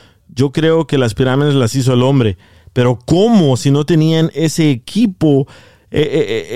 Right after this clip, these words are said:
eh, esa herramienta para hacer esas pirámides? Es, es, es imposible". Ah, L Mérida, "Watch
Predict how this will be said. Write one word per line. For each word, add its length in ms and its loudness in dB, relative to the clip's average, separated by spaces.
eh, 120 -2
esa 280 -2
herramienta 800 0
para 160 0
hacer 220 0
esas 260 -2
pirámides? 500 0
Es, 300 -2
es, 500 -6
es 320 -6
imposible". 640 0
Ah, 140 0
L 540 0
Mérida, 540 0
"Watch 400 -2